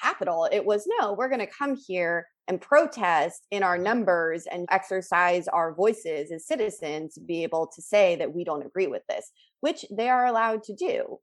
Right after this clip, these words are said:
right? What you're not allowed to do, obviously, is to break into the Capitol and assault Capitol police officers and all of that. And so I think the initial rally was not intended to be violent, although some people will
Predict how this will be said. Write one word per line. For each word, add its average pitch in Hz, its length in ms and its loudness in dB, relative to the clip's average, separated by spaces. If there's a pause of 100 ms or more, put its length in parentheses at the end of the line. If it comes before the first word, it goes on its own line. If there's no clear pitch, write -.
(240)
right? 196 400 6
What 208 160 2
you're 202 100 -4
not 285 220 4
allowed 170 240 -4
to 170 100 -18
do, 151 420 -2
obviously, 160 680 0
is 165 220 -8
to 165 140 -8
break - 300 -6
into 170 160 -14
the 202 100 -6
Capitol 180 600 2
and - 420 -10 (380)
assault - 260 0
Capitol 220 280 -2
police 320 260 -4
officers 175 560 -2
and 175 80 -6
all 151 180 -2
of 156 120 -8
that. - 240 2
And 180 140 -6
so 196 100 -4
I 190 100 0
think 294 300 -4
the 226 120 -2
initial 175 800 -2
rally 185 380 4
was 156 180 -10
not 180 200 -8
intended 170 500 -6
to - 80 -20
be 160 320 -12 (480)
violent, 180 500 6
although 185 260 4
some 214 240 -4
people 185 460 -4
will 160 160 -14